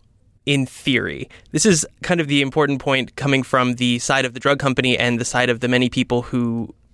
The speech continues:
look at this drug as an encouraging development. So the drug is called vosoritide, and it's meant to encourage bone growth. So that means it would make people with achondroplasia taller by growing bones in, in the leg and, and other bones associated with height,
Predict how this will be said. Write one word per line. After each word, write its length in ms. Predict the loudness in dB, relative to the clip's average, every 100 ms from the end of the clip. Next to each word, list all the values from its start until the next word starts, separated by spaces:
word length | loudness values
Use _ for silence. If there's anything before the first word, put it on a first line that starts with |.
| -4
look 200 | -4 -2
at 80 | -4
this 100 | 0
drug 220 | 0 0
as 80 | 0
an 80 |
encouraging 420 | -2 2 2 2 -4
development. 500 | 0 2 2 -2 -10 -20 -8
So 120 | -2
the 60 |
drug 160 | 0 0
is 80 | 0
called 220 | 0 0
vosoritide, 680 | 0 0 0 -2 -6 -8 -10 -20 -16 -2
and 120 | 0
it's 160 | 2 2
meant 180 | 0 2
to 120 | 0
encourage 440 | 0 0 0 0
bone 240 | -2 -2 0
growth. 460 | 2 2 0 -14
So 140 | -8 0
that 160 | 2
means 180 | 2 2
it 80 | 2
would 260 | 2 0 -2 _ _ -6
make 200 | -4 -2
people 180 | 2 2
with 80 |
achondroplasia 540 | 2 2 0 2 0 -2
taller 380 | -2 2 4 2
by 140 | 0
growing 300 | 0 2 2
bones 360 | 0 0 0 -2
in, 120 | -2
in 120 | -2
the 100 | -2
leg 320 | 0 2 2
and, 140 | 0 0
and 100 | 2
other 160 | 2
bones 200 | 2 0
associated 360 | 0 -2 -2 -6
with 80 | -6
height, 340 | -2 0 0